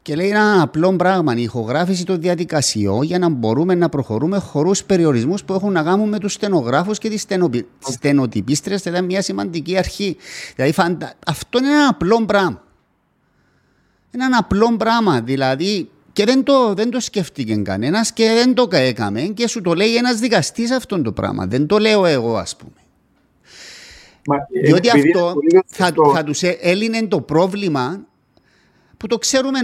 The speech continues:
Speaker 1: όλοι μας, «Μα δεν έχω στενογράφο σήμερα, αρρώστησε η στενογράφος». Έτσι, στε-, πόσες φορές αναβληθήκαν υποθέσεις, Άριστε, διότι ο δικαστής δεν έχει στενογράφο και δεν μπορεί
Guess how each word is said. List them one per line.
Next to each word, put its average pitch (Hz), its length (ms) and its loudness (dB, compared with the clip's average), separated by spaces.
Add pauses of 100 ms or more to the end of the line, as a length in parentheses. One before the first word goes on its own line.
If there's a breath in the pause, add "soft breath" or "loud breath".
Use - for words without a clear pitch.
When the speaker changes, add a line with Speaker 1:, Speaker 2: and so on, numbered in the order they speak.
Speaker 1:
όλοι 247 180 0
μας, 247 200 0
«Μα 277 240 2
δεν 269 160 0
έχω 247 200 0
στενογράφο 123 500 -6
σήμερα, 131 400 0
αρρώστησε 196 420 0
η 160 60 2
στενογράφος». 185 960 -2 (500 soft breath)
Έτσι, 202 420 -2
στε-, 170 220 -4 (100)
πόσες 254 380 0
φορές 233 240 0
αναβληθήκαν 147 600 -2
υποθέσεις, 117 520 -4
Άριστε, 170 520 0
διότι 156 400 0
ο 180 60 2
δικαστής 147 720 0
δεν 170 320 0
έχει 180 280 -2
στενογράφο 139 840 -2
και 117 140 -6
δεν 165 220 -4
μπορεί 151 500 -2